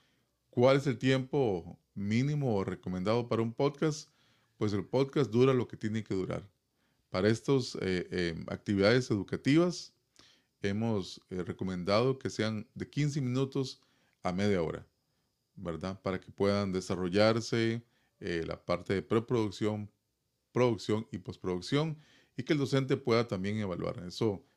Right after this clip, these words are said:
pues, le tocará a Ivania explicarles cómo lo va a evaluar, y si algún profesor que en algún momento ve-, vea este taller, pues, nos puede consultar el tema de cómo se evalúa el,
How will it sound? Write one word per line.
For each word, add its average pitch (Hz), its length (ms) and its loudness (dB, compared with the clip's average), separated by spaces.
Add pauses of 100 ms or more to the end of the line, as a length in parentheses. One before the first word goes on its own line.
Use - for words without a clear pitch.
pues, 95 160 0
le 87 80 -2
tocará 92 300 0
a 107 80 4
Ivania 113 380 2
explicarles 113 540 -2
cómo 110 460 -2
lo 87 240 -2
va 101 120 4
a 113 40 4
evaluar, 120 460 2 (320)
y 107 80 -6
si 92 80 -2
algún 98 240 -4
profesor 123 460 0
que - 100 -6
en 90 100 -6
algún 90 220 -6
momento 107 340 -2
ve-, 98 220 -2
vea 98 180 0
este 110 200 -2
taller, 117 420 0 (460)
pues, 95 280 0
nos 90 100 -10
puede 110 260 2
consultar 101 460 -4
el 104 120 -6
tema 98 200 -4
de 87 100 -8
cómo 123 280 -2
se 113 120 -4
evalúa 98 360 -2 (320)
el, 92 300 -4